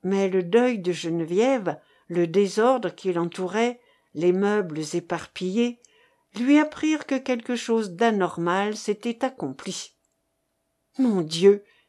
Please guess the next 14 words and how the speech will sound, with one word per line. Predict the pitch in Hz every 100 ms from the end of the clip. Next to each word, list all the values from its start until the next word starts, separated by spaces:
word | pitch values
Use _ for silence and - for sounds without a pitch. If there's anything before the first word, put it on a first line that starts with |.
| _
dit-il | 156 196 - 277 285
avec | 180 226 226
une | 190
émotion | 220 190 170 240
sincère, | 240 151 147 - 147 151 160 - _ _ _ _ _
qu'est-il | - 330 - 392 349
arrivé? | 277 240 233 208 220 196 180 175 _ _ _
Parlez! | 302 - 339 381 320 220 - _ _ _
Où | 320 392
est | 359
Maximin? | 294 240 - - 233 226 220 220 _ _ _ _ _ _ _ _ _ _ _
Il | 185 185
est |
mort, | 170 147 135 180 185 -